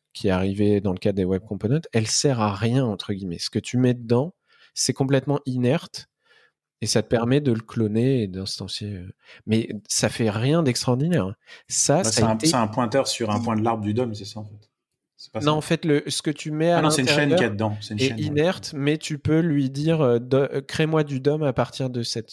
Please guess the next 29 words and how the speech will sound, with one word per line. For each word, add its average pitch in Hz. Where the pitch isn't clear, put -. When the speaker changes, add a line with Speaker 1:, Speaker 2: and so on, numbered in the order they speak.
Speaker 2:
Oui, 120
c'est 117
ça. 110
Speaker 1:
string 120
H 113
T 113
M 101
L. 95
Speaker 2:
Ouais. 101
Speaker 1:
Bah 117
ça, -
ça -
a -
été 127
hyper 208
compliqué. 139
Ça -
a 123
mis 120
des 147
années 139
à 117
pouvoir 117
être 113
implémenté 117
dans 107
les 98
trois -
browsers 104